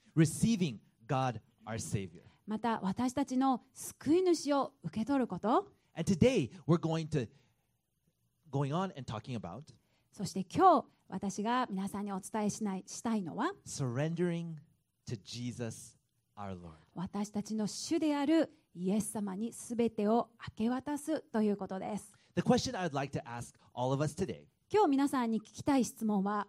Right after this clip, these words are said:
Speaker 2: これです。
Speaker 1: is there a place,
Speaker 2: 皆さんの中には、
Speaker 1: a box,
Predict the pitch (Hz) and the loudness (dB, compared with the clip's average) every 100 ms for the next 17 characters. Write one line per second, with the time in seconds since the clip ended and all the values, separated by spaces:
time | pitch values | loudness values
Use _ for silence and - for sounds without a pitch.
0 | _ - 208 214 202 190 - _ _ _ | _ -2 0 0 -2 -6 -10 _ _ _
1 | 127 110 147 170 - 147 110 - - - | -4 0 0 0 -2 -4 -4 -6 -16 -18
2 | - _ _ _ _ _ _ _ _ - | -20 _ _ _ _ _ _ _ _ -4
3 | 226 247 214 196 185 190 175 165 175 285 | -2 0 -2 -6 -8 -10 -10 -10 -6 -6
4 | 359 _ _ _ _ 107 - 98 143 _ | -8 _ _ _ _ -14 -8 -6 -6 _
5 | - - | -20 -20